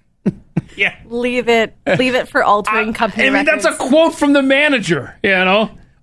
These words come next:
Speaker 1: "Altering company documents." Uh, what's Illinois? What is, uh, what is Illinois? Oh, oh, no, wait, no, I wanna talk about those gift cards because doesn't it feel like a win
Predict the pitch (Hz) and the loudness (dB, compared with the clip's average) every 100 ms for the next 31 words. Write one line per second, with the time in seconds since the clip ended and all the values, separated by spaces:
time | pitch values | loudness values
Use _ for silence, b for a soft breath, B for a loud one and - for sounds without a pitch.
0 | - 175 190 175 160 151 127 180 170 160 | -2 0 2 2 2 0 0 -2 0 -2
1 | 135 139 - 233 180 180 151 139 127 - | -2 -6 -4 -2 -2 -4 -4 -6 -6 -4
2 | - 160 147 135 131 120 113 - _ _ | 0 2 0 -2 -4 -8 -12 -20 _ _
3 | _ b b b b 180 185 180 220 247 | _ b b b b 0 2 0 0 2
4 | 208 185 151 B B B B - 190 196 | 2 2 -2 B B B B -4 -2 0
5 | 165 165 156 147 139 147 156 156 147 139 | 0 2 2 2 2 0 2 2 0 0
6 | 143 151 226 226 269 269 262 233 - 233 | 0 0 0 2 0 2 0 -2 -2 -2
7 | 214 240 277 262 262 247 240 220 170 285 | -2 -4 -2 -2 -2 -2 -2 -2 -2 -2
8 | - 185 110 - 214 - 247 190 B B | -2 -4 -6 -4 -4 0 0 -2 B B
9 | B 277 285 330 320 - - 254 277 277 | B -2 0 2 0 -2 -2 2 4 2
10 | 240 247 - 185 165 208 254 151 120 | 0 0 0 0 2 2 2 0 -8